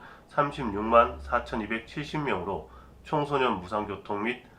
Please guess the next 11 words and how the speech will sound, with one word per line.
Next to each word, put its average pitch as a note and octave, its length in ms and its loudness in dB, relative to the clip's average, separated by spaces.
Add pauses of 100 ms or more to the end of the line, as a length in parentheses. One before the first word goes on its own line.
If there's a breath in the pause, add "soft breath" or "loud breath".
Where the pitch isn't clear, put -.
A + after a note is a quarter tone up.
(140 loud breath)
삼만 D3+ 380 8
원 A2 160 2
프리패스를 C#3 600 -6
도-, G#2 320 -4
도입하는 A2 640 0
데 A2 300 0 (220 loud breath)
연간 G2+ 520 4
약 - 320 2
천사백억 C3 840 2
원이 A#2 380 -2
필요합니다. F2+ 640 -4